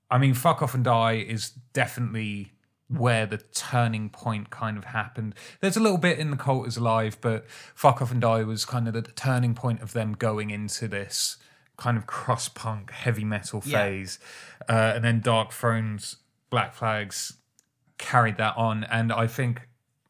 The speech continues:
Speaker 1: they were slightly more, um,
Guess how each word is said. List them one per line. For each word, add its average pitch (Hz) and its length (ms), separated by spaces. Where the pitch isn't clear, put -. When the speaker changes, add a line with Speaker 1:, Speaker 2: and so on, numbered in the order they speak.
Speaker 1:
they 123 260
were 117 140
slightly 120 720
more, 104 520
um, 104 520